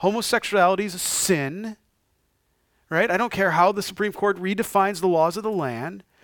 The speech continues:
God, you have to make these decisions. As Paul, as Peter and John said, "You, for us, you tell us what's right. For us, we serve God."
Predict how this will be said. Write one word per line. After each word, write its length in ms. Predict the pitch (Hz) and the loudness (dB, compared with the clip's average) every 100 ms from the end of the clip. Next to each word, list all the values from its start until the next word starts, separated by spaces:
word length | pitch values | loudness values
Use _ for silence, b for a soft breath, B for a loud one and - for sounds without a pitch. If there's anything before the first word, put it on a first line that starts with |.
| b 147 | b 0
God, 480 | 175 156 190 240 233 b b b | 4 4 4 0 -4 b b b
you 240 | 139 139 180 | -6 0 2
have 140 | 214 | 2
to 80 | 220 | 0
make 180 | 220 220 | -2 -2
these 180 | 226 | -8
decisions. 640 | - 196 262 269 165 143 123 | -6 -4 -2 -2 -4 -6 -8
As 100 | 127 | -2
Paul, 240 | 196 214 | 0 2
as 160 | 165 147 | 2 0
Peter 260 | - 208 208 | -2 0 0
and 120 | 185 | 2
John 200 | 226 233 | 2 4
said, 200 | 170 160 B 110 | 2 0 B -12
"You, 240 | 147 220 - | -2 -2 -4
for 260 | - 185 170 | 2 6 8
us, 360 | 262 262 - - | 6 4 -4 -6
you 240 | 175 240 | -2 -2
tell 260 | - 220 196 | 2 4 6
us 240 | 233 233 | 4 4
what's 180 | 233 - | -2 0
right. 240 | 233 240 | 2 2
For 160 | - 190 | 2 4
us, 240 | 233 240 | 4 4
we 200 | 180 208 | -4 -4
serve 480 | 214 - 196 190 170 b b _ | -4 0 4 2 0 b b _
God." 600 | 147 147 135 92 - - | 4 4 2 -2 -12 -20